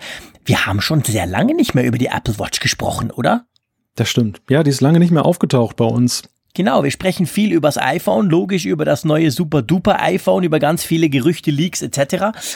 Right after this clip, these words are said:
Speaker 1: aber über die Apple Watch relativ selten. Und jetzt gab's mal ein, naja, sagen wir ein Leak, ein Gerücht, eine News, was denn so die zukünftige Apple Watch können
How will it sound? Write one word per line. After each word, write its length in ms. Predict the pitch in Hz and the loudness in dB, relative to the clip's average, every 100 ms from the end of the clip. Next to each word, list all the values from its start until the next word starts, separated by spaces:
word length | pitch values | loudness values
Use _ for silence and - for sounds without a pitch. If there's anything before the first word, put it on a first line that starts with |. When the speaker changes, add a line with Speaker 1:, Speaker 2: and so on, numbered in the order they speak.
| - - | -14 -4
Speaker 1:
aber 140 | 156 165 | 2 4
über 100 | 151 | 4
die 80 | |
Apple 300 | 151 139 180 | 0 0 0
Watch 260 | 156 170 - 160 | 0 -2 -4 -2
relativ 480 | 135 143 - 143 | 0 2 0 -4
selten. 420 | - 107 156 - 220 | -2 -2 -2 0 0
Und 160 | 143 | 2
jetzt 300 | 151 190 - | 0 0 -2
gab's 320 | 131 165 - | 0 0 0
mal 200 | 151 151 - | 2 2 0
ein, 360 | 131 143 139 - | -4 -4 -6 -8
naja, 380 | 123 117 127 - | -2 0 0 -4
sagen 240 | - 139 | -4 0
wir 100 | 135 | 0
ein 120 | 104 120 | 0 0
Leak, 260 | 170 175 | 0 0
ein 140 | 147 110 | -2 -2
Gerücht, 540 | 113 160 - - - | 2 2 0 -8 -8
eine 180 | 123 120 | -4 0
News, 520 | 123 196 226 220 - - - - - | 2 4 4 2 -6 -12 -18 -18 -8
was 200 | 143 151 | -4 -2
denn 200 | - 190 | 0 0
so 120 | 156 151 | 2 0
die 140 | 156 | -2
zukünftige 880 | - 156 156 147 147 - - 147 - | -4 -2 0 0 0 -2 -6 -4 -2
Apple 380 | 117 - 147 120 | -4 -2 -2 0
Watch 360 | 139 - - - _ _ | -2 -2 -8 -10 _ _
können 460 | - 160 180 170 | 0 2 2 2